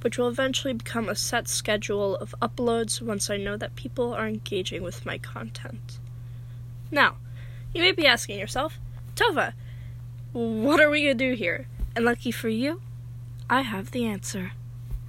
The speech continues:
We cover Reddit memes, serious topics, and the latest news with a special take from yours truly. As you can probably tell from the raw audio,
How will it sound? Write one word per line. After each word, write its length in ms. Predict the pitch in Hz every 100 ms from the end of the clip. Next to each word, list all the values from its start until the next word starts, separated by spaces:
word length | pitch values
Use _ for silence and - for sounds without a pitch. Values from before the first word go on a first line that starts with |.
| - - -
We 120 | - 214
cover 300 | 233 214 202
Reddit 320 | 214 262 -
memes, 480 | 269 262 254 - -
serious 460 | - 294 262 220
topics, 560 | - 214 208 214 208 -
and 160 | 226
the 60 | 214
latest 360 | 262 311 294 233
news 380 | 220 220 214
with 180 | 196 208
a 60 | 214
special 520 | - - 277 - 277
take 300 | - 240 -
from 240 | - 240
yours 280 | 226 196 214
truly. 520 | - - - - - - - - - - - - - - - -
As 160 | 226 226
you 60 |
can 100 | 233
probably 260 | 233 294 247
tell 280 | - - 269
from 540 | - - 202 202 196
the 200 | 185 180
raw 280 | 175 165 -
audio, 400 | 220 240 262 262